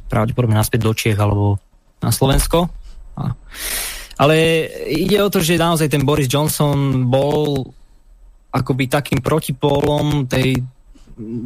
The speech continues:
toho predošlého premiéra, hej, a, a snažil sa ľuďom akoby,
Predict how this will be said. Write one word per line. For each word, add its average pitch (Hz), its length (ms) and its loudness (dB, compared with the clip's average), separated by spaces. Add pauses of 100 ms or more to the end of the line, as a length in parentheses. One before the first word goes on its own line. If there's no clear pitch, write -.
(340)
toho 131 220 2
predošlého 139 560 2
premiéra, 139 640 2
hej, 127 320 0
a, 117 320 -2
a 120 80 -2
snažil 135 400 2
sa 120 160 0
ľuďom 123 400 2
akoby, 110 640 0